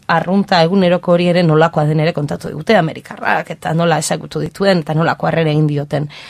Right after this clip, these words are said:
Horren gainetik, baina, nik uste dut azpimarratzeko ere badela, Aritz Ipinaren, eh, tesiaren gaia. Eta ari da bai, eh,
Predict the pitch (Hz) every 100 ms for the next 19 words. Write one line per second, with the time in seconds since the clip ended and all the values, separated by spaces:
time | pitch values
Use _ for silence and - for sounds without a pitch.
0 | - - - 254 269 269 269 302 285 -
1 | - _ _ - 202 233 208 254 - 175
2 | 180 190 202 185 - 226 202 196 196 190
3 | 196 220 208 208 208 214 - 185 202 -
4 | - 202 202 185 170 170 202 185 151 143
5 | 139 - 196 - 190 202 208 160 170 151
6 | - - - - - - 202 190 196 196
7 | 262 240 254 247 277 330 _ 185 175 170
8 | 160